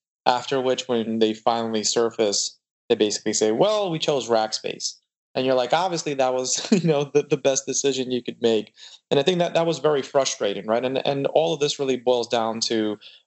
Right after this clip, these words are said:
Rackspace owned the position in the market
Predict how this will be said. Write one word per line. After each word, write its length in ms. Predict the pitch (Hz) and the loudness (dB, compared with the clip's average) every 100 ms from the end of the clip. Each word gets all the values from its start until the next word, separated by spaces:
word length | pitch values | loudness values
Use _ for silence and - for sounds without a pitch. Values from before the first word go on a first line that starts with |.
| - | -2
Rackspace 600 | 120 123 131 - 131 113 - - | 2 2 0 -2 -2 -2 -4 0
owned 480 | 139 147 143 123 120 - | 0 0 -4 -6 -10 -8
the 120 | - 110 | -4 -2
position 520 | 113 110 120 - 127 | -2 0 0 0 -4
in 140 | 120 | -2
the 60 | 113 | 0
market 600 | 110 110 110 117 101 | 0 0 -2 -2 -2